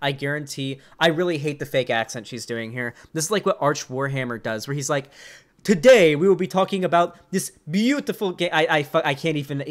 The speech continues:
where he rolls the R's and shit with the, like, the shitty fake British accent. It actually makes me wanna kill myself.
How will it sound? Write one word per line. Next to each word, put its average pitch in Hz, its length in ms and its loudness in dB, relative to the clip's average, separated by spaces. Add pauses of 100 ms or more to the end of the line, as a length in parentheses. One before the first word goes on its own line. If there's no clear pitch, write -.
where 156 140 -2
he 160 80 -6
rolls 143 360 0
the 156 140 -10
R's 127 340 -2
and 151 80 -6
shit 156 280 -4
with 151 100 -12
the, 147 80 -8
like, 135 240 -4 (100)
the 143 140 -8
shitty 139 480 -4
fake 139 320 -6
British 135 280 -8
accent. 131 300 -6
It 143 60 -4
actually 131 320 -6
makes 120 240 -10
me 117 40 -14
wanna 101 100 -14
kill 117 160 -12
myself. 104 320 -16